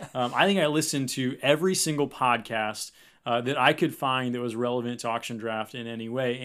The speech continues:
Speaker 2: And, and here's what I found. Here's why that's not an arrogant statement to say, i-, is there was surprisingly very little on the internet
Speaker 1: Yep.
Speaker 2: to actually do this well, to actually, like, win at your auction draft. And when I say win at your auction draft, I don't mean, like,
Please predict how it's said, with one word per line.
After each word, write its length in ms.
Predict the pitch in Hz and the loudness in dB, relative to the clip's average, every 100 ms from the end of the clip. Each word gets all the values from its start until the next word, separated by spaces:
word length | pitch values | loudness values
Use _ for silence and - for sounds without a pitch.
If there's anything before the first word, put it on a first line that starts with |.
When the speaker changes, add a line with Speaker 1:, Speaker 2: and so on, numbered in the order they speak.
| 131 | -2
Speaker 2:
And, 200 | 135 139 | -2 0
and 100 | 147 | 0
here's 200 | 160 165 | 0 2
what 100 | 143 | 0
I 20 | |
found. 220 | - 117 | 0 -2
Here's 160 | 131 123 | -2 0
why 140 | 123 | 2
that's 160 | 120 - | 2 -2
not 160 | 117 | -6
an 100 | 113 143 | -6 -10
arrogant 420 | 139 120 110 110 | -4 -2 -2 -8
statement 380 | - 120 117 104 | -8 -8 -8 -12
to 60 | 107 | -12
say, 420 | - 143 113 107 - - _ - | -6 -4 -4 -8 -16 -20 _ -12
i-, 40 | |
is 280 | - 139 123 | -4 -2 2
there 120 | 160 | 2
was 180 | 185 180 | 2 2
surprisingly 1040 | 160 131 - 135 120 135 123 120 117 110 | -2 -4 -4 -4 -2 -2 -2 -4 -4 -8
very 580 | 110 104 143 151 151 143 | -10 -4 0 2 4 2
little 520 | 135 135 123 113 113 - _ 123 | 0 -4 -2 -2 -4 -14 _ -4
on 240 | 120 131 | -2 -2
the 140 | 127 | -2
internet 420 | 123 120 113 117 165 | -2 -2 -4 -4 -4
Speaker 1:
Yep. 200 | 160 165 | -4 -2
Speaker 2:
to 100 | 156 | 4
actually 540 | 135 190 - 190 139 | 4 4 0 0 0
do 240 | 117 127 131 | 0 -4 -2
this 360 | 127 117 - - | -2 -4 -8 -8
well, 440 | 117 127 110 104 | -2 0 0 -4
to 140 | - 120 | -4 -2
actually, 280 | 127 143 | -2 -2
like, 160 | 131 117 | 0 0
win 320 | 120 139 139 | 2 2 2
at 60 | 131 | 2
your 140 | 123 | 0
auction 280 | 139 - 113 | 0 0 -4
draft. 260 | 104 98 - - - 139 | -8 -10 -16 -20 -12 -2
And 100 | 143 | 0
when 60 | |
I 40 | 147 | 2
say 280 | - 135 131 | 4 4 4
win 400 | 131 139 139 131 | 0 2 2 0
at 220 | 120 - | -2 -2
your 80 | 123 | -2
auction 260 | 123 120 | -2 -2
draft, 220 | 117 113 123 | -2 -2 2
I 60 | |
don't 160 | 147 147 | 2 2
mean, 160 | 135 | 0
like, 220 | 131 117 | 2 0